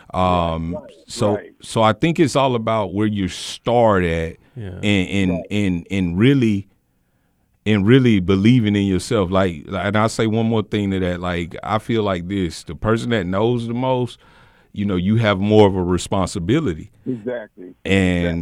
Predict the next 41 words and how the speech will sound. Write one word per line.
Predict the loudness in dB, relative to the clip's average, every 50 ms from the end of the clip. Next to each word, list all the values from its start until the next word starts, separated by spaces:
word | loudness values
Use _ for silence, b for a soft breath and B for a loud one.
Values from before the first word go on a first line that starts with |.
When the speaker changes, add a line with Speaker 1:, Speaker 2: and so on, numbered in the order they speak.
| -6 -8
Speaker 2:
Exactly. | -12 -16 _ _ _ 2
Speaker 1:
it's | 4 4 4 4
gonna | 2 0 0
come | 0 -2 -2 -2 0
down | 0 0 0 -2 -2 -2
on | -2 -2 -2 0
me | 0 0 -2
harder | -4 -4 -2 0 2 4 4 4 4 2 0 -2 -4 -8 _ _ _ -8
because | -6 -6 -4 -4 -4 -2 -2
I | -2 -2
know | 0 0 2 2 4 6 4 4
better, | 4 2 -2 -2 -4 -6 -8 -12 -16 -16 -12 -6
and | -4 -2
that's | 0 -2 -2 -2 -4
the | -4
way | -2 -2 0 0
I | 0 0
look | 0 -2 -4
at | -6 -8 -12
the | -10 -10
Speaker 2:
Exactly. | -8 -6
Speaker 1:
world. | -4 -2 -2 -2 -2 -4 -6 -8
So | -10 -10 -10 -10 -10 -10 -12 -16 b b b b b b b b
I | -10 -8
try | -2 0 2 2
to | 2 2
Speaker 2:
Yeah. | 0
Speaker 1:
do | -2 -2 -2
right. | 0 2 2 2 2 0 -2
Speaker 3:
Yeah, | -6 -8 -8 -6 -8
yeah. | -8 -8 -6 -4 2 4
Speaker 1:
Even | 6 6 8 6 6
when | 8 8
I | 6 6
get | 6 6 6 6
in | 6 6
my | 4 2 2
ego, | 0 -2 0 0 2 2 2 0
and | 0 0
I | 0 0
do. | 2 4 4 4 4